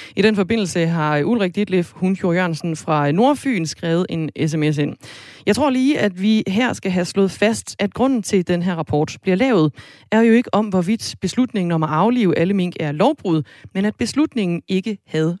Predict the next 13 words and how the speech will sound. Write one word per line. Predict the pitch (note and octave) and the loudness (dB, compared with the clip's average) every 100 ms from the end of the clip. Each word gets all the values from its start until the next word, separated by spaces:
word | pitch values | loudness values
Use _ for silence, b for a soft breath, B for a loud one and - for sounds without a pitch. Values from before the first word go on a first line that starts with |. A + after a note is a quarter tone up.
| - | -2
lovhjemmel. | D#3+ D#3+ E3+ D3+ D3+ C3+ B B B - | 0 0 0 -4 -4 -8 B B B -2
Alt | A#3+ | -2
tyder | - C4 C#4+ | 0 0 2
jo | B3+ | 0
på, | A#3+ A#3+ | 2 0
at | - E3 D3+ - | 0 -6 -6 -6
embedsværket | F3 A#3 G3+ D#3+ D#3 D#3+ F3+ - | -4 -2 -4 -2 -2 0 -2 0
ikke | F#3+ G#3 G#3+ | 0 2 0
har | F3+ | -2
gjort | - D#3+ D#3 - | -4 -6 -6 -6
politikerne | F3 D#3 F3+ F3 D#3+ D#3 | -2 0 0 0 0 0
opmærksom | D#3+ F#3+ A#3 - C4 | 0 0 -2 -2 -2
på, | G3 G#3 | 2 0